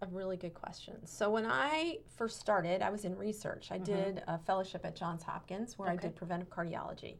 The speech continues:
Speaker 2: Mm-hmm.
Speaker 1: This was in the mid eighties, early to mid eighties.
Speaker 2: Okay.
Speaker 1: And at that time, we did a lot of things in terms of preventive cardiology that made sense. So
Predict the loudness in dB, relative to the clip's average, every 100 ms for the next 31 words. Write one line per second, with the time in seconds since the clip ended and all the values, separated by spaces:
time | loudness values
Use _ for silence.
0 | -4 -2 -2 -2 -4 0 0 4 4 4
1 | 4 2 2 2 2 -4 -18 -20 -20 -10
2 | -2 0 0 2 2 2 0 -4 -8 -16
3 | -20 -20 -20 -20 -20 -20 -14 0 2 2
4 | 0 -2 -2 -2 -2 -2 -6 -8 -10 2
5 | 2 2 -4 2 4 4 2 0 -10 -2
6 | 4 6 6 4 2 4 4 2 0 0
7 | 0 0 4 4 2 -2 -4 -2 4 6
8 | 6 4 -2 -4 -4 -4 -6 -2 -4 -4
9 | -6 -4 -4 -6 -2 0 4 6 6 4
10 | 2 2 2 0 2 0 0 -2 -4 -4
11 | -8 -2 0 0